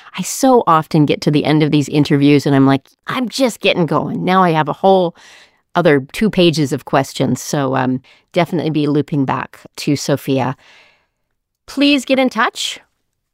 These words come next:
Instagram, Tara Cheyenne T C P, Facebook, Tara Cheyenne Performance, or the old email, info at tara cheyenne dot com. Would love to hear from you. Maybe you know someone you'd like to hear interviewed.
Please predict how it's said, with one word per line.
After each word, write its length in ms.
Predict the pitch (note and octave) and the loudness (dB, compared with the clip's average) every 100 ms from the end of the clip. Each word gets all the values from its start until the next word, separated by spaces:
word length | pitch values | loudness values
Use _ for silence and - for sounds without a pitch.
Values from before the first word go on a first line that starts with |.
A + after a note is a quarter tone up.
| _ - | _ -4
Instagram, 640 | G#3 - A3+ A3 B3+ D#4 _ | -2 0 2 2 0 -4 _
Tara 200 | - A3 | -2 -2
Cheyenne 480 | G3 G#3 F#3 F3 F3 - - | 0 -2 0 -2 -4 -8 -12
T 240 | - G3+ | 0 0
C 200 | F3 F#3 | 2 0
P, 260 | - G3 G4+ - _ | 2 0 -2 -8 _
Facebook, 440 | G#3 F#3+ A3+ A3 | -2 0 -4 -6
Tara 200 | - G3 | -2 -2
Cheyenne 240 | F#3+ F3+ | 0 -4
Performance, 540 | E3+ F3 F#3 F#3+ G#3+ - _ _ _ | -6 -2 0 0 -2 -6 _ _ _
or 120 | - | -6
the 160 | A3 C4 | 0 4
old 480 | C#4 B3+ A3+ G#3 E3+ | 6 6 6 4 2
email, 480 | E3+ D#3 C#3+ C#3+ B2 - _ _ _ - | 4 4 2 -2 -6 -10 _ _ _ 2
info 440 | G#3 - D#3+ C3+ - | 2 4 2 2 -2
at 140 | - | -6
tara 220 | - D#3+ | -2 0
cheyenne 360 | C#3+ D3+ C#3 C3+ | 0 -2 0 0
dot 240 | D3 - - | -2 -6 -2
com. 440 | F3+ E3+ E3+ E3 - - - _ | 0 2 2 0 -6 -20 -20 _
Would 100 | - | -2
love 140 | G3 A3 | 0 0
to 80 | G3 | 0
hear 120 | F#3+ | 0
from 220 | F3+ G3+ | 0 2
you. 160 | G3+ A3 | 2 4
Maybe 240 | G#3+ F3+ | 2 2
you 180 | F#3 F3+ | 0 2
know 200 | F3+ F3+ | 4 2
someone 560 | G#3 A3+ F#3+ D#3+ C#3+ D3+ | 0 -2 0 0 -2 -4
you'd 240 | E3+ E3+ | -4 -4
like 320 | D3 D#3 - - | -2 -4 -4 -8
to 420 | - E3 D3+ D3 | -4 0 2 0
hear 240 | - D#3+ D3+ | -2 -4 -2
interviewed. 640 | F#3 A3+ F3 C3+ A#2 - | -2 -4 -2 -2 -2 -8